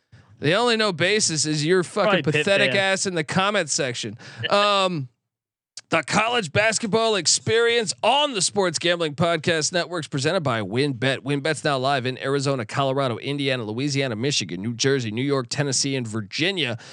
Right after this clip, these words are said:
Speaker 1: From boosted same-game parlays to live in-game odds, WynnBET is what you need to win. Sign up today, bet a hundred dollars, get a hundred dollar free bet at sports gambling podcast dot com slash win bet. That's sports gambling podcast dot com slash W Y N N B E T. State restrictions apply. Offer subject to terms, terms and conditions at wynnbet dot com. Must be twenty-one and older. Present state where WynnBET is available.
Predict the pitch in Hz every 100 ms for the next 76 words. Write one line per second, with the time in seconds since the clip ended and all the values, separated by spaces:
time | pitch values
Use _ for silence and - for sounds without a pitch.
0 | - - 143 139 185 - 165 180 185 185
1 | 175 175 175 170 185 180 117 131 151 147
2 | - 156 170 170 165 160 160 165 147 156
3 | 165 156 160 139 160 123 131 156 156 123
4 | 113 - 117 120 117 - - - 226 269
5 | 285 247 254 139 160 226 165 147 135 135
6 | 131 123 208 226 151 147 143 135 123 135
7 | 131 117 - 143 135 127 - 151 127 143
8 | 135 120 139 123 139 123 143 127 - 147
9 | 135 127 - - - 131 107 - 131 127
10 | 135 160 92 - 131 120 131 120 123 127
11 | 127 123 131 120 143 131 107 110 127 131
12 | 117 117 117 117 120 113 98 147 - 98
13 | 135 131 - 127 143 127 123 - 135 -
14 | 127 113 135 151 156 143 156 143 131 127
15 | 120 110 147 147 160 165 156 156 156 160
16 | 160 165 160 165 180 170 160 156 170 165
17 | 170 175 165 190 170 165 180 165 180 185
18 | 170 180 185